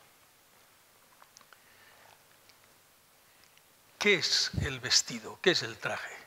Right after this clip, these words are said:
Es como el envase. La casa Puig de perfumería, en castellano Puig de perfumería,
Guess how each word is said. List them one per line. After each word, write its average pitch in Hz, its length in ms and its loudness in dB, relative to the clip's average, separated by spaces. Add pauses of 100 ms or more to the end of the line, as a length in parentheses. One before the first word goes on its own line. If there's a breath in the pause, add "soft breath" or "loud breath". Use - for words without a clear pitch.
(380 loud breath)
Es - 80 -12
como 214 140 2
el 180 60 6
envase. 135 420 4 (840 soft breath)
La 135 100 4
casa 170 320 4
Puig 202 200 0 (280)
de 127 80 -2
perfumería, 151 540 4
en 139 80 -2
castellano 123 480 0
Puig 143 320 -2 (720 loud breath)
de 143 80 2
perfumería, 139 720 4